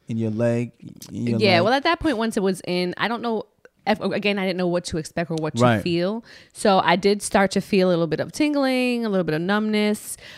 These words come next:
Speaker 2: but then I also still felt pressure as I began to progress
Speaker 1: Right.
Speaker 2: in it. So feeling the pressure, I still felt a little pain. So I feel like I kinda just got a botched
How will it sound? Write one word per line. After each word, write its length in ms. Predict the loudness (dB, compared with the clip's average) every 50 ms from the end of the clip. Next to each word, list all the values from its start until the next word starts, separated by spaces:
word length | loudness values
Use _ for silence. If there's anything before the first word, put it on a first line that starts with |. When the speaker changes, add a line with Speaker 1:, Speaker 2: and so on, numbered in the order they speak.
| -8 -2
Speaker 2:
but 100 | 0 2
then 100 | 2 2
I 60 | 2 2 4
also 280 | 2 2 2 2 -2
still 300 | -4 -4 -2 -2 -2 -2
felt 460 | -2 -2 0 0 0 0 -2 -2 0
pressure 420 | 0 0 0 0 -2 -2 -4 -4 -4 -2
as 520 | -2 -2 -2 -2 -4 -6 -10 -12 -16 -18 -14 -10
I 440 | -6 -4 -4 -4 -4 -6 -8 -10 -10 -8
began 340 | -8 -8 -8 -8 -10 -10 -10
to 160 | -8 -8 -8
progress 720 | -6 -6 -6 -2 -2 -2 0 0 -2 -2 -2 -4 -6 -8 -12 _ -20 -20 -20 _ _
Speaker 1:
Right. 220 | -4 0 2 2 2
Speaker 2:
in 120 | 2 0
it. 240 | -4 -6 -8 -10 -8
So 460 | 0 4 4 6 6 6 4 2 0 -2 -8 -4 0
feeling 300 | 2 2 2 2 0 0
the 80 | -2
pressure, 580 | 0 2 2 2 2 0 0 0 2 2 2 2
I 100 | 0 0
still 320 | -4 -4 0 2 2 2 2
felt 180 | 2 0 0
a 60 | 0
little 180 | 0 -2 -2 -2
pain. 360 | -2 -2 -2 -2 -2 -4 -4
So 100 | -4 -4
I 60 | -4
feel 140 | -2 -2 -2
like 100 | -2 -2 -2
I 20 |
kinda 220 | -4 -4 -4 -4 -4
just 180 | -4 -6 -4
got 180 | -4 -4 -4 -2 -2
a 80 | -6
botched 600 | -4 -2 -2 -2 -2 -4 -6 -8 -10 -10 -12 -14